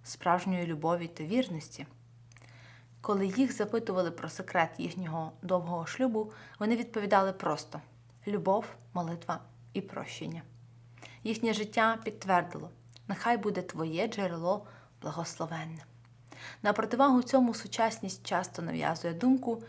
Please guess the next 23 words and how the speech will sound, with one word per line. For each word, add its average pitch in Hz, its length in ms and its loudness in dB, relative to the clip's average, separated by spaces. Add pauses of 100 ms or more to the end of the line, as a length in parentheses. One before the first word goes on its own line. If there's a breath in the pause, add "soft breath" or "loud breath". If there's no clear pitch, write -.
(400 loud breath)
що - 220 -6
щастя 214 640 2 (200)
є 170 500 0
десь 156 380 -2 (200)
поза 156 320 -2
шлюбом. 160 420 -6 (600 loud breath)
У 247 100 6
нових 226 280 6
враженнях 240 720 2 (160)
чи 185 320 -2
у 160 120 -2
якихось 147 420 -8
свіжих 165 460 -2
стосунках. - 600 -8 (720 loud breath)
Але 226 180 6
це 233 180 2
ілюзія. 170 640 2 (480 loud breath)
Реальна 208 440 6
радість 196 380 2
приходить 180 440 -4
тоді, - 200 -10
коли 170 340 0
людина 175 360 -2